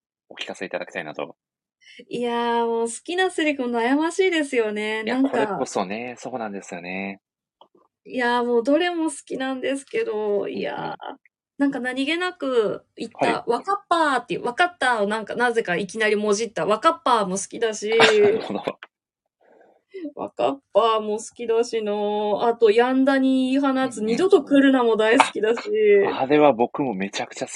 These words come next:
Speaker 1: きですね。
Speaker 2: いや、いいな、二度と来るなって人に言ってみたいなって思いましたもん。
Speaker 1: うん。うん。あの、突然四つ葉が英語でノーっていうシーンとかもめちゃくちゃ好きです。
Speaker 2: あ、えー、いいですね。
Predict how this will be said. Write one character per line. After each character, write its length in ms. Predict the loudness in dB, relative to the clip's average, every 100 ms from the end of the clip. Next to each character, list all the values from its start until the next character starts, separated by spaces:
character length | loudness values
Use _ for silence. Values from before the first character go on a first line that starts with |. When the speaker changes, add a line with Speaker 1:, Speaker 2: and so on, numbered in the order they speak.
| -6
Speaker 1:
き 100 | -6
で 80 |
す 140 | -6 -8
ね。 300 | -8 -8 -10
Speaker 2:
い 40 | -8
や、 140 | -6
い 40 | -6
い 280 | -2 2 2
な、 140 | 2
二 160 | 0 2
度 100 | 4
と 160 | 4
来 180 | 2 -2
る 80 | 0
な 120 | 0
っ 100 | 0
て 180 | 0 0
人 220 | 0 0
に 100 | 2
言 100 | 2
っ 40 | 0
て 120 | 0
み 120 | 0
た 120 | 0
い 80 | 2
な 80 | 2
っ 80 | 2
て 80 | 0
思 120 | 0
い 40 |
ま 120 | 0 0
し 80 |
た 100 | -2
も 60 | -4
ん。 20 |
Speaker 1:
う 40 | -8
ん。 40 |
う 40 |
ん。 40 | -16 -20 _
あ 140 | -8 0
の、 180 | 0 0 -6 -14 -18 _ -8
突 220 | -6 0
然 240 | 2 2
四 120 | 2 2
つ 140 | 4
葉 80 | 4
が 340 | 6 4 0 -6
英 200 | -2 0
語 80 | 0
で 140 | -2
ノ 240 | -4 -4 -4
ー 40 |
っ 40 | -6
て 120 | -6
い 60 | -6
う 40 |
シ 120 | -6
ー 20 | -10
ン 40 |
と 60 | -10
か 60 |
も 60 | -10
め 100 | -10
ち 20 |
ゃ 40 | -10
く 20 |
ち 60 |
ゃ 40 | -12
好 80 | -12
き 60 |
で 80 | -14
す。 120 | -8 -8
Speaker 2:
あ、 340 | -8 -6 0
え 160 | 2 2
ー、 20 |
い 40 |
い 20 |
で 220 | 2 0 0
す 100 |
ね。 80 | -2